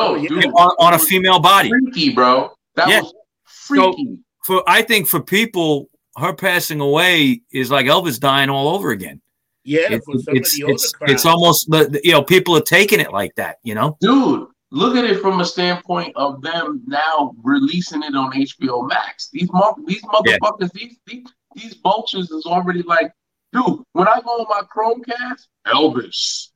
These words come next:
Speaker 2: Elvis.
Speaker 3: Mm-hmm.
Speaker 2: I'm like, "Damn, nigga, y'all didn't even let the fucking bitch get in the ground yet."
Speaker 3: I know.
Speaker 2: Excuse me.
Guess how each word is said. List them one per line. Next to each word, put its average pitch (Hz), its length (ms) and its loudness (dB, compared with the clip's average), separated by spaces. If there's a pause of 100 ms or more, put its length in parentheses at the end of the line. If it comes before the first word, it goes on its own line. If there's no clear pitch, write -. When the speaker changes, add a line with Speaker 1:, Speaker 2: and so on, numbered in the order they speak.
(180)
Speaker 2:
Elvis. 135 120 -4
Speaker 3:
Mm-hmm. 147 200 0 (200)
Speaker 2:
I'm 294 180 2
like, 254 200 -6 (140)
"Damn, 302 400 -12
nigga, 285 220 -12
y'all 339 100 -20 (140)
didn't 262 220 -8
even 254 240 -6
let 269 180 -6
the 240 180 -2
fucking 285 340 0
bitch - 300 -6
get 311 140 -2
in 320 100 -2
the 320 120 -6 (460)
ground 220 140 0
yet." 135 240 0 (180)
Speaker 3:
I 101 60 -8
know. 202 200 4
Speaker 2:
Excuse 143 180 4
me. 95 240 -2